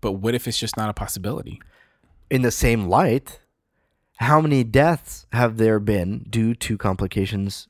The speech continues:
Speaker 2: uh, revolving around circumcision?
Speaker 1: <laughs> I really don't know.
Speaker 2: There,
Speaker 1: Is
Speaker 2: there
Speaker 1: that,
Speaker 2: have been quite
Speaker 1: is
Speaker 2: a
Speaker 1: there
Speaker 2: few.
Speaker 1: a significant amount?
Speaker 2: There, there was at one point in time before medical sterilization became a prevalent thing.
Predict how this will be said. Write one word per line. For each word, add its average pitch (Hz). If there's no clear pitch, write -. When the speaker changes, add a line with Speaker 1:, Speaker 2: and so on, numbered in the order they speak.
Speaker 2:
uh, 104
revolving 110
around 113
circumcision? 156
Speaker 1:
<laughs> -
I 131
really 135
don't 123
know. 127
Speaker 2:
There, 135
Speaker 1:
Is 123
Speaker 2:
there 135
Speaker 1:
that, 180
Speaker 2:
have 214
been 139
quite 123
Speaker 1:
is 117
Speaker 2:
a -
Speaker 1:
there 143
Speaker 2:
few. 190
Speaker 1:
a -
significant 147
amount? 143
Speaker 2:
There, 131
there 107
was 104
at 95
one 113
point 113
in 120
time 110
before 113
medical 113
sterilization 113
became 110
a 98
prevalent 113
thing. 139